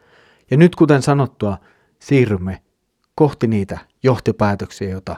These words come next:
saarnaaja itse tekee omasta pohdiskelustaan. Tänään luemme saarnaajan kirjan kahdentoista luvun jakeet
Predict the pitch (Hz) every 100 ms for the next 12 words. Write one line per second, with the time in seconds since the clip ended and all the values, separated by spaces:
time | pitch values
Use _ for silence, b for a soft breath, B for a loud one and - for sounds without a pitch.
0 | _ _ _ 113 110 107 101 95 98 -
1 | 98 - - 98 90 - _ _ _ _
2 | - 110 104 - 101 92 82 82 - -
3 | - - - - _ _ _ b b b
4 | b b 135 147 143 131 135 123 104 -
5 | b b b _ - 135 131 123 113 107
6 | 127 110 98 - 123 127 120 110 107 110
7 | - 110 120 113 104 107 110 92 -